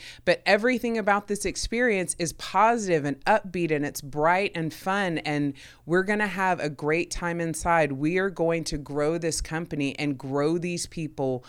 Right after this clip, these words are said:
with this company so that everything about Baby Greens becomes an amazing experience. I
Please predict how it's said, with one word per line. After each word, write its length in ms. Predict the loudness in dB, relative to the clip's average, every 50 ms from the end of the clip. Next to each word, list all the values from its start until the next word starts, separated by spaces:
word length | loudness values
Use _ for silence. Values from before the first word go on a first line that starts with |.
| -18 -20 -20 -14 -10
with 420 | -6 0 2 2 2 2 0 -4
this 300 | -2 -2 0 0 -2 -4
company 560 | -6 -6 -6 -6 -6 -6 -8 -10 -10 -10 -12 -14 -18 -20 -20 -12
so 260 | -6 0 2 2 4 6
that 300 | 6 6 6 4 2 -2
everything 600 | -2 -2 -2 -2 -2 -4 -4 -4 -6 -6 -4 -4 -6
about 500 | -4 -2 0 2 2 2 2 0 -2 -4
Baby 340 | -2 -2 -2 -2 -4 -6 -8
Greens 460 | -6 -4 -4 -2 -2 -4 -4 -6 -4
becomes 840 | -4 -6 -6 -6 -8 -6 -6 -4 -2 -2 0 0 0 -2 -2 -6 -10 -14 -18 -20 -20 -20 _ -4
an 160 | -2 0 0
amazing 840 | 0 0 0 0 0 2 2 0 0 -2 -2 -2 -2 0 0 0 -2 -2
experience. 1080 | -4 -6 -4 -4 -4 -4 -4 -4 -2 -2 0 -2 -2 -4 -6 -10 -10 -8 -8 -8 -8 -10 -12 _ _ _ _ _ _ _ _ -2
I 480 | 0 2 2 4 4 4 2 2 0